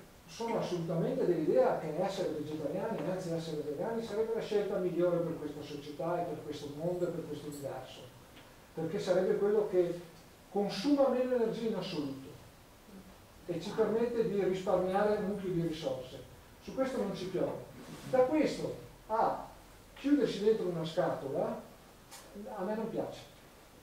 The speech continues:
Semplicemente, con tutto il rispetto che ho per quelli che lo fanno, vero? Io non, non,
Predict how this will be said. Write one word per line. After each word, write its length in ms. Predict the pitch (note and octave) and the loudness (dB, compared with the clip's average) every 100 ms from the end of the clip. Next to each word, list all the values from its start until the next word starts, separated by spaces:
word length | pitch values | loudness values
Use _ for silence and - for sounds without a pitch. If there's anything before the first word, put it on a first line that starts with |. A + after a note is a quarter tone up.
| - | -12
Semplicemente, 560 | F3+ F3 F3+ F#3 G#3 | -8 -6 -6 -4 -4
con 160 | F3+ F#3+ | 0 0
tutto 260 | C#4 C#4+ C#4 | 2 4 4
il 80 | |
rispetto 420 | A#3 - F#3 F#3 F#3 | 0 0 0 2 4
che 60 | |
ho 60 | F3+ | 4
per 180 | F#3+ - | 2 -2
quelli 180 | D3+ | -4
che 60 | C3+ | -4
lo 60 | B2 | -6
fanno, 340 | G3 A3 - | 0 0 2
vero? 240 | D3+ D3+ | 2 2
Io 260 | E3+ A3+ - - - - - - - | 4 4 2 -6 -16 -20 -20 -20 -10
non, 340 | E3 D3+ C#3 B2+ B2 - - - C#3 | -4 -2 -4 -8 -12 -14 -16 -14 -12
non, 720 | C3 B2 - - - - | -10 -10 -12 -14 -16 -10